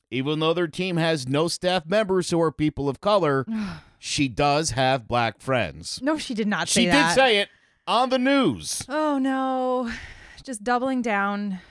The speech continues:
Speaker 2: very tone deaf. Um, and that's really unfortunate, um, especially in our industry.
Speaker 1: I feel bad <laughs> for them in that,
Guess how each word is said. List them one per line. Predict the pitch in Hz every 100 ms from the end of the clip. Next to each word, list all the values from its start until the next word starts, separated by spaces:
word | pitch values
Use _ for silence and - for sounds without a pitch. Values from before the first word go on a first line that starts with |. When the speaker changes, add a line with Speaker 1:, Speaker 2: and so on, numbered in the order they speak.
| -
Speaker 2:
very | 226 220
tone | - 196 170
deaf. | 147 160 - -
Um, | 214 196 185 175
and | 202
that's | 254 294 -
really | 285 285 247 190 -
unfortunate, | 180 - 147 160 139 113 - _
um, | 190 180 175 170 170 175 -
especially | 180 180 - 180
in | 175
our | 156 156
industry. | 165 156 - - 170 _ _ _ _ _ _ _ _ _ _ _ _ -
Speaker 1:
I | 147 170
feel | - 180 226 240 -
bad | 139 135 147
<laughs> | 113 -
for | 359
them | - 170 147 123 127 120 - _ _ _ _ _
in | 160 175 165
that, | 139 165 151 147